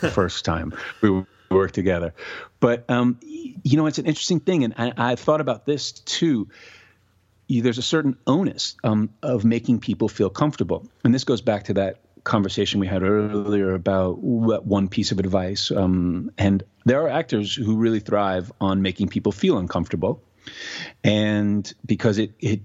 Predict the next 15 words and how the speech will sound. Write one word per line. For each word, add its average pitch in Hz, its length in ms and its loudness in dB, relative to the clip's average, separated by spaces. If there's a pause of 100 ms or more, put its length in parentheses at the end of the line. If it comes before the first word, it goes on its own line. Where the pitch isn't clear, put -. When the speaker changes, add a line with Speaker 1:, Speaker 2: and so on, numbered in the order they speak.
Speaker 1:
it 98 200 0
sort 101 200 2
of 92 100 0
serves 95 540 0
their 101 280 2
ends. 95 460 -6 (920)
And, 95 380 2
uh, 87 300 0
not 101 160 2
to 98 80 -2
sound 82 240 -2
too 107 100 2
sinister, - 400 -2
but, - 380 0
uh, 95 240 2